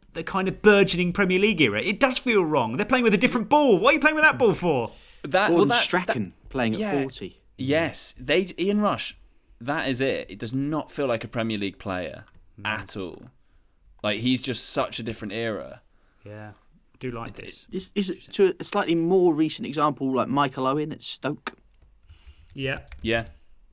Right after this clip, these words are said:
Speaker 1: Yeah, I mean,
Speaker 2: Hargre-
Speaker 3: He even played
Speaker 1: ticks all the
Speaker 3: didn't he?
Speaker 1: boxes.
Speaker 3: Barely played, didn't he?
Speaker 2: Yeah, he
Speaker 1: Yeah.
Speaker 2: barely played.
Speaker 1: Did he play in midfield
Speaker 2: Hargreaves
Speaker 1: for Stoke? Have we had this conversation before? I think we have.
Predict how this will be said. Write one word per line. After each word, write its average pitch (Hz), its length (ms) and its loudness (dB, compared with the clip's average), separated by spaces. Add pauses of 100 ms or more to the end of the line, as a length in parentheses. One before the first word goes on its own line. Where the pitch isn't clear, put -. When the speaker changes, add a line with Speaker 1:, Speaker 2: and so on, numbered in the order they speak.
(320)
Speaker 1:
Yeah, 131 140 -2
I - 40 0
mean, 143 120 2
Speaker 2:
Hargre- - 40 6
Speaker 3:
He 214 60 6
even 202 160 0
played 214 240 0 (100)
Speaker 1:
ticks - 40 -6
all 156 160 -2
the 135 80 -2
Speaker 3:
didn't 196 140 -6
he? 127 60 -8
Speaker 1:
boxes. - 340 -16 (100)
Speaker 3:
Barely 156 240 -2
played, 139 360 -4
didn't 110 120 -6
he? - 160 -14 (140)
Speaker 2:
Yeah, 95 160 0
he 92 80 2
Speaker 1:
Yeah. 107 40 -6
Speaker 2:
barely 95 280 -2
played. 78 440 -10 (140)
Speaker 1:
Did 214 140 -8
he 269 60 -2
play 269 180 4
in 285 80 6
midfield - 20 4
Speaker 2:
Hargreaves 285 460 2
Speaker 1:
for 143 80 -2
Stoke? - 300 -2
Have 240 200 2
we 269 80 2
had 254 160 2
this 254 100 0
conversation 233 520 -2
before? 226 480 -2
I - 40 -14
think - 280 -12
we 147 80 -8
have. 156 420 -10